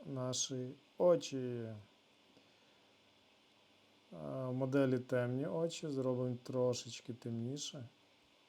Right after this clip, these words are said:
Трошечки насиченість піднімемо. Saturation.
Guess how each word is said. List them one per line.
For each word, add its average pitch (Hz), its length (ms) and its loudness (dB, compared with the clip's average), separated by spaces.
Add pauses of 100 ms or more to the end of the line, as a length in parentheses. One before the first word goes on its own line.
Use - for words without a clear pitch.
(840)
Трошечки 127 1120 -2 (560)
насиченість 139 840 -4
піднімемо. 120 440 -6 (1400)
Saturation. - 680 -14